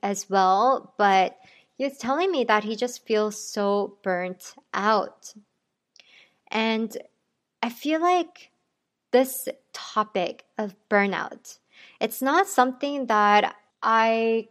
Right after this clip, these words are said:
I'm just discussing as like, "Oh, like, this is something that I feel like a lot of my clients have been struggling with." It's something that I've also personally walked through. And I think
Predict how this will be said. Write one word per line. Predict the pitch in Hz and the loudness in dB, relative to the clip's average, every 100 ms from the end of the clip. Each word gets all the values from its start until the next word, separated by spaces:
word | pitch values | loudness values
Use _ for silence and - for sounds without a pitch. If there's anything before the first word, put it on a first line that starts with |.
| _ _ _ - | _ _ _ -6
I'm | 233 233 | -4 -2
just | 254 254 - | -4 -6 -8
discussing | 208 - - 202 - 202 180 165 | -8 -8 -6 -6 -4 -6 -6 -4
as | 196 196 208 | -4 -4 -6
like, | 196 | 0
"Oh, | 262 262 | 2 2
like, | 240 214 - | 0 -4 -6
this | 214 240 | -6 -4
is | 233 | -4
something | 220 208 214 214 | -8 -4 -4 0
that | 208 | 2
I | 196 | 2
feel | 196 202 202 | 0 -4 -2
like | 202 202 - - - - | 0 -2 -6 -20 -16 -2
a | |
lot | 208 214 | 2 2
of | 208 | 2
my | 208 | -2
clients | 202 220 208 202 196 | -4 -4 -2 -2 -6
have | - 208 202 | -4 -2 0
been | 196 | -2
struggling | 185 - 202 190 185 | -6 -4 -4 -4 -6
with." | 180 - - _ - _ _ - | -6 -8 -10 _ -20 _ _ -6
It's | 233 - | -6 -6
something | - 233 233 262 254 240 | -2 -2 0 0 0 0
that | 196 196 - | 2 2 2
I've | - 208 262 202 | 4 6 6 4
also | 190 185 202 196 208 214 - - | 0 0 0 0 0 -4 -16 -6
personally | 226 220 226 208 | -4 -2 -4 -4
walked | 185 185 196 - - _ _ | 0 0 0 -2 -20 _ _
through. | 214 208 196 180 202 320 - - - | -6 -2 -2 0 -2 -4 -10 -20 -12
And | 208 | -4
I | 214 | -4
think | 214 240 233 233 - | 0 0 2 -2 -8